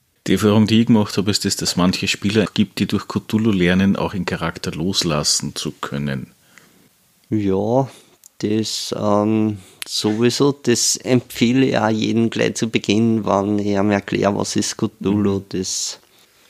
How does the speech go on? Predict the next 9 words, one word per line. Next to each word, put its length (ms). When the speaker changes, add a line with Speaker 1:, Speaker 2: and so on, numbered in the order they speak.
Speaker 2:
das 240
ist 200
auch 200
immer 280
sehr 260
gut. 460
Und 440
was 500
ich, 600